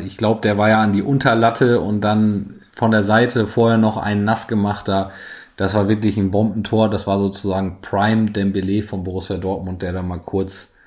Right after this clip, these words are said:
äh, wieder auf dem Platz war. Und dann halt noch die Assists dazu. Hat er ja mal einen richtig guten Auf-, Auftritt geliefert. Aber ich glaub, der wird ja auch im Camp Nou sonst sogar ausgepfiffen, ne?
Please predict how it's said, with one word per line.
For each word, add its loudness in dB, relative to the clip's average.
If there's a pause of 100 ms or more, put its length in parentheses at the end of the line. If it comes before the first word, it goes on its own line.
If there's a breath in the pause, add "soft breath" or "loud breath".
(480 soft breath)
äh, -6
wieder -2
auf -8
dem -8
Platz -6
war. -4
Und -6
dann 0
halt 0
noch -4
die -2
Assists -6
dazu. 0
Hat -2
er 2 (640 loud breath)
ja 2
mal 4
einen 2
richtig -2
guten 0
Auf-, -2 (220)
Auftritt -4
geliefert. 0 (600 loud breath)
Aber 0
ich -2
glaub, 2
der 4
wird 0
ja 4
auch 0
im 0
Camp 0
Nou 2
sonst -2
sogar 0
ausgepfiffen, -4
ne? -6